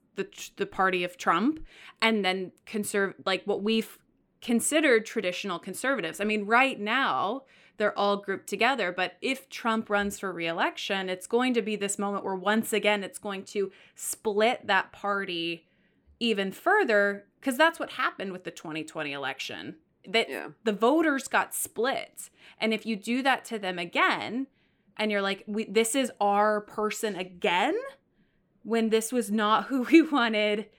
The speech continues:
Speaker 1: back in twenty twenty, this was the person who lost, and political leaders of the Republican Party are once again allowing a candidate that doesn't represent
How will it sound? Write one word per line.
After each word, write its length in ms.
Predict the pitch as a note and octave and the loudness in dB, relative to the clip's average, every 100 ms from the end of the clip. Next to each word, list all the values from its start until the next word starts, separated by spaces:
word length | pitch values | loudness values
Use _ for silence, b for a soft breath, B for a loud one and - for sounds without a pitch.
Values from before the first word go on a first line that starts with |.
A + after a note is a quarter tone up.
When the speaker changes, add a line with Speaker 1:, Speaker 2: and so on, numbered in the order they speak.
| b - | b 0
Speaker 1:
back 220 | G3+ G3+ | 2 2
in 100 | A3 | -4
twenty 280 | G#3 G3+ F#3+ | -6 -8 -6
twenty, 280 | G#3 A#3 C4 | -6 -4 -4
this 140 | G#3+ | -8
was 140 | G3+ | -12
the 80 | G3 | -12
person 340 | G3 G3 G3 F#3 | -8 -8 -8 -8
who 180 | F#3+ | -6
lost, 600 | F#3 F3+ F#3+ C4+ D#4+ - - | -2 2 4 4 0 -6 -4
and 280 | G3+ G3 - _ _ _ _ - | -4 -4 -8 _ _ _ _ -6
political 480 | B3+ A#3 A#3 G#3+ | 0 0 2 -2
leaders 720 | G3 A3+ B3+ G3+ F3 F#3+ - - | -2 0 2 2 0 -4 -8 -2
of 180 | G#3+ G3+ | 0 0
the 80 | G3+ | -2
Republican 440 | F#3 F3 F3+ E3+ | -4 -6 -6 -10
Party 380 | - F3+ F3 F3 | -6 -4 -2 -4
are 140 | - F3 | -6 -4
once 300 | F3+ F3+ - | -6 -6 -6
again 220 | F3+ F3+ | -4 -4
allowing 680 | E3 F3 G3 F#3 F3 E3+ E3+ b b b b - | 0 2 2 0 -6 -8 -14 b b b b -6
a 100 | G3+ | -6
candidate 540 | - G3+ G3 F#3 F#3 | -4 -4 -2 -2 -4
that 160 | F3+ F3 | -6 -4
doesn't 340 | F3+ F3 F3+ | -4 -4 -6
represent 640 | E3 - E3+ E3+ E3+ F#3 | -8 -6 -8 -4 -4 -4